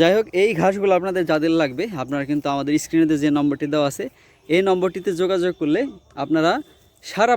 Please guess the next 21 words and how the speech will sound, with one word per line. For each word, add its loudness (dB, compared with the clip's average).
বাংলাদেশে -2
যে 0
কোনো 0
জেলায় 0
আপনারা -4
নিতে 0
পারবেন। -2
কুরিয়ার 2
সার্ভিসের 0
মাধ্যমে -2
আমরা 0
পাঠিয়ে -2
দিয়ে 4
থাকি। -10
তো 4
এটাই -2
ছিল -4
আজকের -2
মতো -2
ভিডিওতে। 0
তো 0